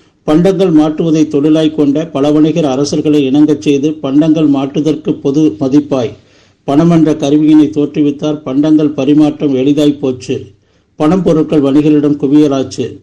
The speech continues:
பண்டங்கள் எண்ணிக்கை அதிகமாக பாட்டாளி அனுபவித்து ஏழ்மை கண்டார் என்று இந்த கவிதை வரிகள் நமக்கு கொடுத்திருக்கிறாங்க.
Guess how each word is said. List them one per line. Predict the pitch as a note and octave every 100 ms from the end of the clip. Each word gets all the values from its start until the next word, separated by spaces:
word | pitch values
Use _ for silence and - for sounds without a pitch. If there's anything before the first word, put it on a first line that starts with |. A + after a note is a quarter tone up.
| _
பண்டங்கள் | C3+ D3 E3+ E3
எண்ணிக்கை | D3 C#3 D3+ D#3+ C#3+ -
அதிகமாக | C3 C3 D3 D3+ C#3+ C3+ D3+
பாட்டாளி | D3+ C3+ C#3 C3+ D3+ D3+
அனுபவித்து | C#3+ C3 C#3 D3 C3+ - C#3 B2+
ஏழ்மை | C3 D3 D#3
கண்டார் | D3 C#3+ C#3 C#3+
என்று | C#3 C3 C3 C#3+ A#2
இந்த | C3 C3
கவிதை | G2 B2+ D3
வரிகள் | C#3+ B2+ B2+
நமக்கு | B2+ B2+ B2+ C3+
கொடுத்திருக்கிறாங்க. | C3 - C3+ - A#2+ G#2+ A#2